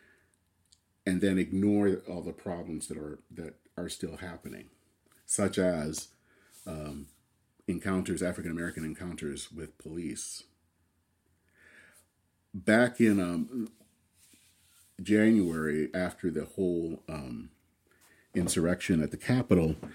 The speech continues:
I wrote something, um, about the fact that, um, people were saying, um, and, and especially at that point, President-elect Biden was saying, "This is not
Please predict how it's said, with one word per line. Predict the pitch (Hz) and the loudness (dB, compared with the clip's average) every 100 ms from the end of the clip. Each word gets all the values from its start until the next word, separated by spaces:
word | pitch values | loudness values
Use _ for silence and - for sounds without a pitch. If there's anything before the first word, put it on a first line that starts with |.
| - - - - _ _ _ | -18 -20 -20 -20 _ _ _
I | 98 | 4
wrote | 98 117 117 | 6 6 6
something, | - 107 - 98 90 82 80 _ _ - | 4 2 4 4 4 2 -4 _ _ -8
um, | 85 80 - | -6 -4 -6
about | 80 90 87 82 | -4 0 0 0
the | - | -4
fact | - 95 85 - - | -4 -2 -2 -4 -6
that, | 78 71 - - - - | -4 -4 -8 -12 -14 -14
um, | 73 50 - _ _ _ _ - - _ _ _ _ _ _ _ _ _ | -12 -12 -14 _ _ _ _ -20 -20 _ _ _ _ _ _ _ _ _
people | - 113 | 0 6
were | 101 90 | 8 8
saying, | - 95 90 82 76 78 - - | 6 4 4 4 2 -2 -8 -8
um, | 80 80 | -6 -2
and, | 80 - | -4 0
and | 80 78 | 0 2
especially | - 110 90 | 4 6 6
at | 80 | 6
that | 110 120 | 6 4
point, | - 85 73 - - | 2 -2 -2 -4 -4
President-elect | - 85 85 76 - 67 107 - - | 0 0 0 -2 -2 2 2 2 -6
Biden | 80 78 80 | -6 -6 -4
was | 78 - | -4 -2
saying, | 82 80 76 - - - _ - | -2 -2 -2 -8 -20 -20 _ -2
"This | 95 - | 2 6
is | 95 95 | 6 6
not | 92 85 85 | 4 2 2